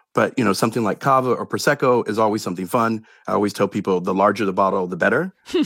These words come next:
Speaker 1: You know, it's a celebration, right? It's, it's supposed to be fun and festive. Once you bring a bottle, you should not take it home. If you wanna drink it, you should actually open it. And I think a, a lot of people go to a party and they have a bo-,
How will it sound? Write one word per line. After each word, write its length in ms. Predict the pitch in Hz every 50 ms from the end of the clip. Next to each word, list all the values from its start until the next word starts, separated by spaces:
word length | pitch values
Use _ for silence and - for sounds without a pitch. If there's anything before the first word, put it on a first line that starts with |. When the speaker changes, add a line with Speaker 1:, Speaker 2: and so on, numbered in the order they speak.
| - 415 359 214
Speaker 1:
You 80 | 127 123
know, 60 | 107
it's 120 | 110 -
a 60 | - 127
celebration, 580 | - 135 127 123 131 143 123 - - 90 85 87
right? 200 | 92 95 107 107
It's, 220 | 104 - - -
it's 160 | - 87 -
supposed 200 | - - 104 - -
to 40 |
be 100 | 101 98
fun 440 | 95 - - 131 113 101 98 98 98 - - - _ _
and 120 | - 110 -
festive. 500 | - 139 131 - - 98 90 85 90 - - - - - -
Once 220 | 98 110 127 127 -
you 60 | 135
bring 180 | 107 113 113 120
a 60 | 113
bottle, 440 | 117 113 113 127 127 127 131 135 _ _ _ _ _ _ _ _ _ _ _
you 120 | - 107
should 220 | 95 - - 90
not 220 | 98 98 98 87 -
take 180 | - 107 95 -
it 60 | 92
home. 380 | 95 98 92 104 135 151 151 - _ _ _ _ _
If 140 | - - -
you 80 | 101
wanna 180 | 95 98 92 90
drink 220 | 82 104 107 98 123
it, 80 | 107 90
you 60 | 95
should 180 | - - 92
actually 380 | 87 85 82 - - 87 82 - -
open 240 | - 90 - - -
it. 220 | - - _ - _ _ _ _ _ _ _ _ _ - - _
And 140 | 113 110
I 80 | 104 101
think 160 | 92 - 110
a, 140 | 110 104 104 -
a 60 | 101
lot 160 | 107 110 110
of 60 | 104
people 160 | - 113 101 95
go 100 | 113 104
to 80 | 104 101
a 60 | 92
party 280 | - 117 107 107 101
and 100 | 101 98
they 40 | 98
have 140 | 92 98 90
a 60 | 90
bo-, 140 | 85 95 -